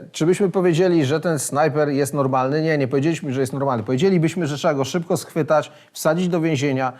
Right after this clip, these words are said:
skazać na dożywocie, no bo niestety nie da się go skazać na karę śmierci. Ale nie popieralibyśmy jego, e,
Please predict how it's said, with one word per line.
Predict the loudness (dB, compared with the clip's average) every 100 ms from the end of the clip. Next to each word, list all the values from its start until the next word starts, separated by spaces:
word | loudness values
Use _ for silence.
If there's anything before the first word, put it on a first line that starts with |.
| -16
skazać | -6 -2 0 0 0
na | 0
dożywocie, | 0 0 0 0 0
no | 0
bo | 0
niestety | -2 -2 -4 -2
nie | 0 0
da | -2
się | -4
go | -6
skazać | -2 -2 0 -2
na | -6
karę | -2 -2 -2
śmierci. | -4 -4 -4 -10 -12 -4
Ale | 0 2
nie | 4 2
popieralibyśmy | 2 0 2 2 2 2 0 -2 -2
jego, | 0 0 -4 -10 -20 -20 -4
e, | 0 0 0